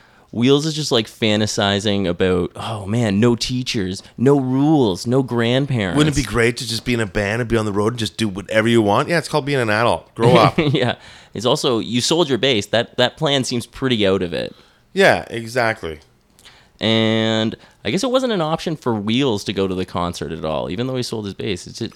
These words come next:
Speaker 1: I just found that interesting. He didn't go there with them.
Speaker 2: I guess he's kinda done with music and he's in his video game phase.
Speaker 1: Yeah. Uh, so then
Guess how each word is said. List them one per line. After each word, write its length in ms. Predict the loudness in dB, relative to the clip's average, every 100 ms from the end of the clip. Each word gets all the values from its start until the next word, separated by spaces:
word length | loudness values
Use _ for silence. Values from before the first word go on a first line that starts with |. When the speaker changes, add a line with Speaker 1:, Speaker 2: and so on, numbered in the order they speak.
| -6
Speaker 1:
I 80 | -6
just 140 | -2
found 180 | 0 0
that 100 | 0
interesting. 340 | -2 -4 -6
He 80 | -4
didn't 180 | -4 -4
go 200 | -4 -4
there 340 | -4 -6 -8 -14 _ _
with 200 | -8 -6
them. 280 | -10 -10 -14 _ _ _ _ _ _ _ _ -20 -18 -2
Speaker 2:
I 100 | 2
guess 260 | 4 2
he's 140 | -2 -4
kinda 240 | 0 0
done 220 | 2 2 2
with 140 | 0
music 420 | -2 -2 -2 -4
and 120 | -2
he's 200 | -2 -2
in 160 | -2 0
his 160 | -2 -2
video 240 | -4 -4
game 220 | -2 -4 -4
phase. 520 | -2 -2 -2 -6 -10
Speaker 1:
Yeah. 360 | -4 -2 -2 -6 _ _ _ _ _ _
Uh, 360 | -4 -2 -2 -4
so 160 | -6 -4
then 420 | 0 2 0 -2